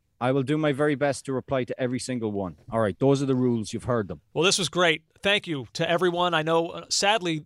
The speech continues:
Speaker 2: I know that there was a lot of tweets and mail, uh, that we did not get to, but this is, the season hasn't even started yet. So I ho-,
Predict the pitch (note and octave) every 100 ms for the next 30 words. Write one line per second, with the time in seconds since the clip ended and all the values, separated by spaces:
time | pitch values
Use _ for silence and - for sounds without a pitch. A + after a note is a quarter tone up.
0 | - D#3 E3+ C#3 F3+ D#3 D3 C3+ C#3+ D3
1 | D#3+ D#3 C3+ - D#3+ C#3+ D3+ C3+ C#3 C#3+
2 | C#3 - - _ - C#3 B2+ A#2+ B2 A#2+
3 | A#2 C3+ C#3+ C#3+ - D3 C#3+ B2 C#3+ C#3+
4 | C#3+ F3 G#3+ G#3 E3+ G3 G3 A3+ A3+ F#3+
5 | F#3 D#3 - D#3+ C3 A#2 G#2+ - C3 B2+
6 | - _ - D3+ C#3+